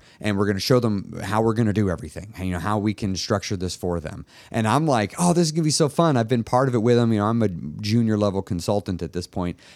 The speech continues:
And I'm like, "Okay, uh, do you guys want, want me there too?" And they, <sighs> and it was my dad even. He looks at me and goes,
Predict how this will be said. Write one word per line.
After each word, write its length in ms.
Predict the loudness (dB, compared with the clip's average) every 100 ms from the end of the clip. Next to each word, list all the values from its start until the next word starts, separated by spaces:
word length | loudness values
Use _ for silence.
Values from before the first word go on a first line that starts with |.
| -2
And 60 |
I'm 80 | 2
like, 220 | 2 0
"Okay, 320 | 0 2 2 4
uh, 160 | 2
do 140 | 4 2
you 60 |
guys 180 | 4 4
want, 260 | 2 0 -2
want 200 | 0 2
me 100 | 2
there 140 | 2
too?" 340 | 2 2 2 -2 -12 -18 0
And 200 | 4 6
they, 200 | 4 2 -4 -2 0
<sighs> 280 | -2 -2 0
and 120 | 0
it 80 | 0
was 120 | 0
my 140 | 0
dad 540 | -2 0 0 2 2 2
even. 440 | 0 0 0 -2 -8 -20 -20 0
He 80 | 2
looks 300 | 4 4 2
at 60 |
me 140 | 4 4
and 100 | 6
goes, 440 | 6 6 4 -2